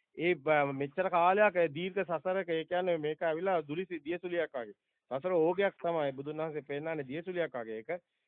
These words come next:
ඒ කියන්නේ ඒක කැරකෙනවා. කොතනද මේ වෙන්නේ? ඒකට ගහගෙන යනවා හැම එකම. ඔය, ඔය තියෙන ඔක්කොම අහු වෙනවා. ඔක්කොම ඕකේ, ඕකේ මේ වෙනවා. ඊට පස්සේ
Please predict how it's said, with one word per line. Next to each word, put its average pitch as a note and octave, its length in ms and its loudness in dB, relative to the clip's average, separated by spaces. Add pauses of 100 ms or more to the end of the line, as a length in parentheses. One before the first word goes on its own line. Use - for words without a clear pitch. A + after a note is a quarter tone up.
(160)
ඒ D3 120 -4
කියන්නේ F3 280 2
ඒක F#3 100 2
කැරකෙනවා. E3 520 2
කොතනද E3+ 420 -4
මේ F3+ 220 2
වෙන්නේ? G#3 240 0
ඒකට G3 200 -2
ගහගෙන F3+ 380 0
යනවා G3+ 160 0
හැම F#3+ 160 -2
එකම. F3 240 0
ඔය, D#3+ 120 0
ඔය F3 160 -2
තියෙන F3 220 -4
ඔක්කොම F#3+ 360 -2
අහු F#3+ 180 0
වෙනවා. C#3 240 -2 (320)
ඔක්කොම F#3+ 420 -2
ඕකේ, F#3+ 300 2
ඕකේ E3+ 320 -2
මේ F3 220 2
වෙනවා. C3+ 200 -2
ඊට C#3+ 140 -6
පස්සේ F#3 460 -4